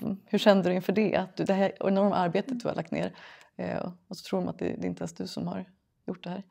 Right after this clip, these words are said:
Speaker 2: Mm. Ehm, jag tyckte det var extremt obehagligt den gången.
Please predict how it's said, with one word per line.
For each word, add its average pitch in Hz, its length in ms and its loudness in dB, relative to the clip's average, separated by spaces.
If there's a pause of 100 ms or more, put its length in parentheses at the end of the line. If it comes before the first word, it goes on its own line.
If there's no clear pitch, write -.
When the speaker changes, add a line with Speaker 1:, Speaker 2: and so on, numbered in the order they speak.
(160)
Speaker 2:
Mm. 233 300 -2 (1200)
Ehm, 208 840 10 (500)
jag 226 200 8
tyckte 240 200 6
det 208 60 10
var 196 100 10
extremt 196 720 4
obehagligt 185 800 2
den 190 260 4
gången. 180 400 0